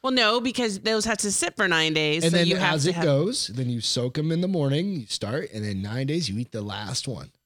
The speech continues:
Speaker 2: You rotate.
Speaker 1: I, I don't, I
Speaker 2: It's a
Speaker 1: think it would
Speaker 2: production
Speaker 1: be
Speaker 2: center right there.
Speaker 1: I don't know, maybe.
Speaker 2: Need nine bowls and nine raisins, a little bit of gin in 'em. Basically, you're making, you're making grapes again.
Speaker 1: <laughs> You're,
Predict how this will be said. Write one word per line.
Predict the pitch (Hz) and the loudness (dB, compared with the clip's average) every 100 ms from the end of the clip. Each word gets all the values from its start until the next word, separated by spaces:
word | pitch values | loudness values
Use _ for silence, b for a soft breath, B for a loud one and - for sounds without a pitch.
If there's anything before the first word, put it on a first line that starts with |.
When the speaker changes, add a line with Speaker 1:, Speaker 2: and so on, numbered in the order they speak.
| _ _ _ _ _ | _ _ _ _ _
Speaker 2:
You | 98 87 | -20 -20
rotate. | 120 - - - _ - - | -20 -14 -14 -14 _ -20 -12
Speaker 1:
I, | 208 _ _ | -12 _ _
I | 269 | -6
don't, | 339 - _ | -6 -8 _
I | 196 | -8
Speaker 2:
It's | - | -6
a | |
Speaker 1:
think | 311 | -2
it | |
would | 156 | 0
Speaker 2:
production | 151 175 139 | 0 0 -2
Speaker 1:
be | 117 | 0
Speaker 2:
center | 127 120 110 | 0 0 -2
right | 107 - | -2 -2
there. | 107 90 - _ | -2 -2 -6 _
Speaker 1:
I | 269 | -20
don't | 320 339 | -14 -10
know, | - - | -10 -8
maybe. | 214 190 185 _ _ | -6 -4 -6 _ _
Speaker 2:
Need | 143 156 | 0 2
nine | 165 170 | 4 4
bowls | 185 185 151 | 4 4 2
and | |
nine | 160 175 | 2 2
raisins, | 180 214 160 151 131 - 117 127 | 2 2 2 2 -2 -6 -14 -4
a | |
little | 160 | -2
bit | 165 156 | 0 0
of | |
gin | 139 185 202 | 0 0 2
in | 156 | 2
'em. | 117 - _ _ _ _ _ _ _ _ _ _ _ _ | 0 -4 _ _ _ _ _ _ _ _ _ _ _ _
Basically, | 226 220 262 240 | 2 4 4 4
you're | 220 | 4
making, | 202 147 185 165 123 - | 4 2 2 2 0 -4
you're | 160 185 | -2 0
making | 202 156 190 170 117 - _ - | 2 0 2 0 0 -6 _ -2
grapes | 143 165 139 - - - | 2 4 2 0 -2 -2
again. | 131 110 101 92 | -2 0 -2 -4
Speaker 1:
<laughs> | - - | -2 4
You're, | 208 233 | 6 4